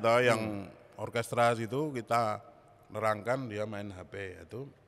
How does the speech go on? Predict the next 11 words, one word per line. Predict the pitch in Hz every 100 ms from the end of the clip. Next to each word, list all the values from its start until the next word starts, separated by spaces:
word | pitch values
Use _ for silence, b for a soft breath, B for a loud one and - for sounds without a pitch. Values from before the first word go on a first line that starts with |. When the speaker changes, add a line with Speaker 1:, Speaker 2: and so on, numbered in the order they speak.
| _ _
Speaker 2:
Hmm. | 107 104 104 98 95
Speaker 1:
Kalau | 92 104 90
dari | 101 98
saya, | 92 113
saya | 139 120 110
tekankan | 101 107 107 104 104 95 95 101
Speaker 2:
Hmm. | 107 98 92 90 _ _
Speaker 1:
dilarang | 104 98 92 101 117
buka | 104 90
H | 90 98
P | 90 101 92